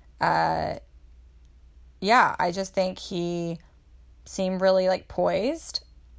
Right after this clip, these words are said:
for the most part. And he was just kinda like, "Yeah, man, like, I don't think that was the best approach." So he seemed pretty calm when he spoke to him at first. But then we get to the rose ceremony.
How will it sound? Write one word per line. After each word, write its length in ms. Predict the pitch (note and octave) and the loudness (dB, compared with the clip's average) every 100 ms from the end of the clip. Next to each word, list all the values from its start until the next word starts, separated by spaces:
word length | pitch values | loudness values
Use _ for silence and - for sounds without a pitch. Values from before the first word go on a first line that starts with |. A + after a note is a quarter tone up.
| - - - - - | -20 -20 -20 -20 -20
for 200 | - A3+ | -2 0
the 100 | G#3 | 2
most 260 | G3 F3 | 0 -2
part. 320 | - G#3 A#3+ - | 0 2 2 0
And 120 | F#3+ | -2
he 100 | F#3 | -2
was 100 | F3+ | -4
just 260 | F3 E3 - | -8 -10 -6
kinda 160 | F#3 | -2
like, 220 | F3+ - | -2 -2
"Yeah, 180 | G3+ F#3 | 4 4
man, 300 | F#3 F3+ F3+ | 4 -2 -4
like, 340 | F3 E3+ E3 - | -2 -4 -6 0
I 100 | G3 | 2
don't 120 | G3 | 2
think 120 | G3 F#3 | 0 -2
that 100 | F3 | -2
was 100 | E3 | -2
the 60 | |
best 280 | E3 E3 - | -2 -2 -4
approach." 800 | F#3+ - F#3 F3 C#4+ - - - - - - - | -8 -4 0 0 0 -6 -10 -10 -18 -20 -20 -20
So 180 | - A3 | -2 2
he 120 | A#3 | 4
seemed 180 | A#3 A#3 | 2 0
pretty 220 | C#4+ C#4+ | 0 -2
calm 400 | - - A#3 F#3 | 0 2 2 2
when 100 | F#3 | -2
he 60 | F3+ | -6
spoke 300 | - F3 - | -2 -2 -2
to 100 | F3+ | -4
him 80 | F3 | -4
at 120 | - | -2
first. 500 | E3+ G#3+ E4 - - - - - - - - - - - - - - | 0 0 -4 -12 -20 -20 -20 -20 -20 -20 -20 -20 -20 -20 -20 -20 0
But 100 | - | 4
then 180 | D#4+ G#4 | 4 4
we 100 | G#4+ | 4
get 120 | G#4+ G#4 | 2 2
to 60 | |
the 80 | F#4 | 4
rose 300 | A#3+ G3+ G#3 | 6 6 6
ceremony. 760 | - G#3+ G#3+ G#3 G#3 G#3 G#3+ | 4 4 4 2 2 0 -2